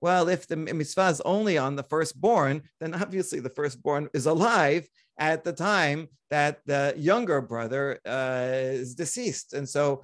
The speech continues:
there could never be a possibility of a case of non-contempora-, con-, contemporaneous brothers. And so you wouldn't need a pasuk to exclude it. So that can, that's impossible to say that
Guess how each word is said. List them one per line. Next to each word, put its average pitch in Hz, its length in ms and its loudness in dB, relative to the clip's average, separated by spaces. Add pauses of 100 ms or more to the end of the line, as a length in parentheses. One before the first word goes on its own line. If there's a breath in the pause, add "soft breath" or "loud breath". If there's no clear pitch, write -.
(180 loud breath)
there 151 160 2
could 151 140 -4
never 170 280 2
be 196 440 -2
a - 80 -6
possibility 156 920 2
of 131 340 -2
a 131 60 -8
case 127 360 -6
of 127 180 -6
non-contempora-, 123 1000 -6
con-, 123 240 -8
contemporaneous 123 680 -6
brothers. 147 460 -2 (300 soft breath)
And 135 100 -6
so 135 120 -6
you 143 120 -2
wouldn't 151 220 0
need 143 140 2
a - 20 -2
pasuk 135 400 -6
to 131 140 -2
exclude 175 420 2
it. 113 160 -6 (160 loud breath)
So 147 300 0
that 208 300 -2
can, 127 360 -8
that's 139 800 -4
impossible - 480 -8
to 117 120 -14
say 143 280 -2
that 120 280 -6